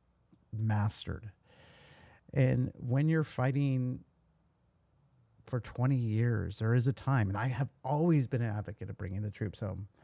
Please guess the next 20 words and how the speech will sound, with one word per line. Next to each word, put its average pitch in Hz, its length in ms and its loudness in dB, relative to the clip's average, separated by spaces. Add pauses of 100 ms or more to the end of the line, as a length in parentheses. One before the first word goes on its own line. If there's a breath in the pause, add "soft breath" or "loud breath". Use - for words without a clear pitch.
(720 loud breath)
But 139 260 6 (200)
like 117 280 6 (140)
everyone 110 460 8
else 107 220 6
says, - 480 -2 (120)
um, - 420 -2 (1500)
not 113 400 6
in 113 160 4
this 101 220 0
fashion. - 460 -6 (1120 loud breath)
I 143 80 4
don't 202 160 2
care 156 220 2
your 147 180 2
politics, - 960 -4
but 113 140 -4
if 113 120 -4
you 196 380 -2 (1080)
are 127 320 2
so 165 800 2